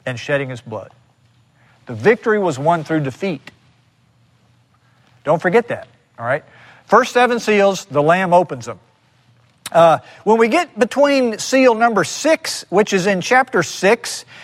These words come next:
and seal number seven, which is in chapter eight, what's between chapter six and chapter eight?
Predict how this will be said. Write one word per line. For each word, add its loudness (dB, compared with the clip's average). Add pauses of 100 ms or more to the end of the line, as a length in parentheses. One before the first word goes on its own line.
and 0
seal 4
number 0
seven, 0 (200)
which -2
is -2
in 0
chapter 0 (120)
eight, -2 (480)
what's 2
between 0
chapter -2
six -2
and -6
chapter -2 (220)
eight? -4